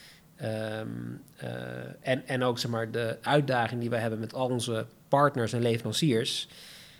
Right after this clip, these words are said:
ja, dan, eh, dan zou je kunnen zeggen, ja, eh, ja, je hebt wat geluk, maar tegelijkertijd, eh,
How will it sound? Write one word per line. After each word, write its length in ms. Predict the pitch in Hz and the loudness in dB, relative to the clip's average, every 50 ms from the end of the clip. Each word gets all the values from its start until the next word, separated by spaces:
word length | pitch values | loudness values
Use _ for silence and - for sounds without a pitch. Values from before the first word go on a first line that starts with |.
| - - - | -20 -20 -20
ja, 280 | - - - - - - | -20 -20 -20 -14 -8 -4
dan, 300 | 117 110 113 117 113 113 | -4 -2 -2 -2 -2 -2
eh, 720 | 113 110 113 113 113 110 110 110 110 113 113 117 120 123 | 0 0 0 0 0 0 -2 -2 -2 -2 -4 -4 -4 -4
dan 120 | 113 113 113 | -2 -2 0
zou 120 | 110 117 | 2 2
je 60 | 113 | 0
kunnen 200 | 110 - 113 113 | 0 0 0 0
zeggen, 180 | 113 107 107 110 | 0 0 0 0
ja, 320 | 110 117 117 113 110 104 | 0 2 0 0 0 -2
eh, 380 | 110 110 107 110 113 110 113 117 | -4 -4 -4 -4 -4 -4 -4 -2
ja, 220 | 113 117 113 117 | 2 2 4 4
je 60 | 120 120 | 6 4
hebt 140 | 113 107 | 4 2
wat 80 | 107 - | 0 -4
geluk, 280 | - - 120 123 135 - | -2 0 0 0 0 0
maar 80 | 131 | -2
tegelijkertijd, 800 | 113 107 113 113 113 113 113 110 - 117 113 113 113 110 110 - | -2 0 0 2 2 2 0 0 0 0 0 0 0 -2 -2 -2
eh, 80 | 123 | -2